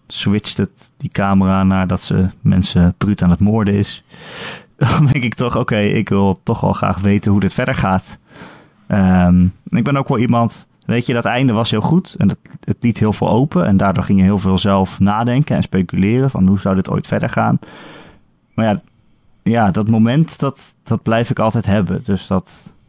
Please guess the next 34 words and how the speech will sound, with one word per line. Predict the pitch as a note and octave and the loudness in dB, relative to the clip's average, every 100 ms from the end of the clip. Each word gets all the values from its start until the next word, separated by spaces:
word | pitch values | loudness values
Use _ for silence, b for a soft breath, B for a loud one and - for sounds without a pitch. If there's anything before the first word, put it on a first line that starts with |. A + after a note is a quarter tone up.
| _ _ _ _ - | _ _ _ _ -6
wordt | A2 - | -4 2
mij | G2 | 2
niet | G#2 - | 2 0
afgepakt | - - - G2 - | -4 -4 -4 -6 -4
doordat | - F#2 - | -6 -4 -2
ze | F#2+ | 2
nu | F#2 F2 | 4 4
een | E2+ F2+ - | 2 0 -4
tweede | - F2+ F2 | -2 -2 -2
deel | E2 E2 | -2 -2
maken. | D#2+ D#2+ - - B B B B B B _ _ | -4 -6 -10 -16 B B B B B B _ _
Eh, | G2+ | -2
maar | F2+ F2 | 2 2
het | F#2 - | 0 -2
is | |
natuurlijk | - G2 F#2+ | -4 -2 0
wel | G2+ G#2 | 0 0
zo | G#2+ | 0
dat | G#2 G2+ | 0 -2
het | G2 | -2
inderdaad | G2+ G2 F#2+ - | 0 2 0 0
canon | G2 F#2+ F#2 | 0 2 4
is. | F#2 F2+ | 4 2
En | G2 F2+ G2 | 0 2 2
al | F#2 | 2
die | F2+ | 0
speculaties | - F#2+ - G2 F#2+ G2+ | 0 -2 0 0 0 -4
die | - | 0
je | G2 | 2
had, | F#2+ - | 2 -2
die | G2+ | -2
worden | F#2+ F#2 F#2+ | -2 -2 0
nu | G2 - | 0 2
ingevuld. | G#2 - - F#2+ - - | 0 -2 -2 -2 -4 -8